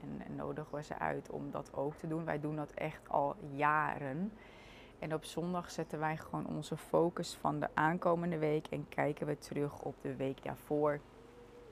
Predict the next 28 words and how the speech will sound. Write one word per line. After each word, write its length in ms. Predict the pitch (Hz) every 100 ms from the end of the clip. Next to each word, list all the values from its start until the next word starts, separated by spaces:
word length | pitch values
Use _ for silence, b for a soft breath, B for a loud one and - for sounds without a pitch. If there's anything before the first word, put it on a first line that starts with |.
| - - -
Wat 200 | 156 160
was 160 | 175
de 100 | 180
best 320 | 170 165 165 -
moment? 480 | 151 151 147 151 - B B B B
Welk 220 | - 175 185
cijfer 420 | 175 165 165 165
geven 380 | - 156 156 156
we 60 |
die 160 | 151 147
week? 440 | 147 147 147 143
Eh, 240 | - 156 151
wat 180 | 147 156
zit 260 | - 185 185
er 140 | -
allemaal 380 | 156 160 160 151
in 220 | 151 147
dat 160 | 143 147
cijfer? 540 | 147 147 147 135 139
In 160 | - 143
plaats 280 | - - -
van, 120 | 131
"Waarom 280 | 131 - 131
is 120 | 143
het 80 | 147
nog 140 | 139
geen 200 | - 135
tien?" 320 | - 139 143